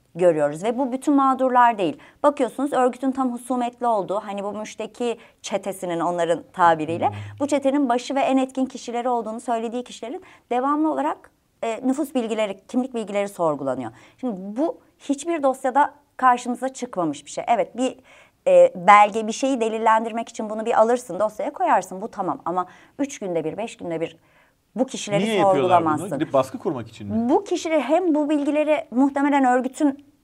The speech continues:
Speaker 1: ele geçirmesi, onlarla paylaşabilmek için. E, bunun için yaptıklarını düşünüyorum. Hani çünkü örgüt de bu kişilerin sürekli olarak adreslerine, işte yeniden evlenmiş mi, çocuğu olmuş mu, o olmuş, bu olmuş gibi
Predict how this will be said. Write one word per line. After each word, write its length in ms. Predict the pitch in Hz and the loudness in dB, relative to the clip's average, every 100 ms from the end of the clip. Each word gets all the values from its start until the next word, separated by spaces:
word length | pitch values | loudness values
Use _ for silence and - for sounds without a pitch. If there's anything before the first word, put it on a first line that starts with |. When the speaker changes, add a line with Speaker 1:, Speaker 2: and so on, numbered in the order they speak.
| _ - | _ -2
Speaker 1:
ele 160 | 214 | 0
geçirmesi, 480 | 196 190 175 170 - | 0 -2 -4 -6 -4
onlarla 360 | 180 214 269 302 | -2 2 2 4
paylaşabilmek 920 | 226 175 156 160 143 139 127 123 - | 4 4 2 -4 -6 -6 -8 -10 -16
için. 300 | - 427 539 - - - | -10 -10 -10 -20 -14 -6
E, 160 | 214 233 | -2 0
bunun 100 | 427 | 0
için 220 | 480 427 | -2 -2
yaptıklarını 560 | 311 294 233 180 160 | -2 -2 -4 -2 -2
düşünüyorum. 440 | 151 - 156 143 139 | -4 -8 -6 -4 -4
Hani 200 | 170 170 | -8 -8
çünkü 240 | 226 226 - | -10 -6 2
örgüt 360 | 196 196 277 - | 4 4 2 -2
de 80 | 247 | -4
bu 80 | |
kişilerin 420 | 247 214 202 190 180 | -4 -8 -2 -2 -2
sürekli 340 | 196 185 185 | -6 -6 -2
olarak 240 | 180 170 - | 0 0 2
adreslerine, 840 | 175 170 175 - 175 165 165 160 - - | 0 2 -2 -2 -4 -2 -2 -4 -6 -16
işte 120 | - | -6
yeniden 340 | 190 185 180 175 | -2 0 0 0
evlenmiş 560 | 175 175 175 175 170 | -2 0 -2 -2 -10
mi, 80 | 180 | -12
çocuğu 300 | 175 175 175 | -10 -6 -2
olmuş 340 | 170 170 170 165 | 0 -2 -6 -6
mu, 60 | |
o 100 | 170 | -4
olmuş, 280 | 170 165 - | -4 -6 -10
bu 80 | 170 | -6
olmuş 240 | 165 160 - 165 - | -6 -6 -18 -16 -12
gibi 300 | 156 175 | -2 0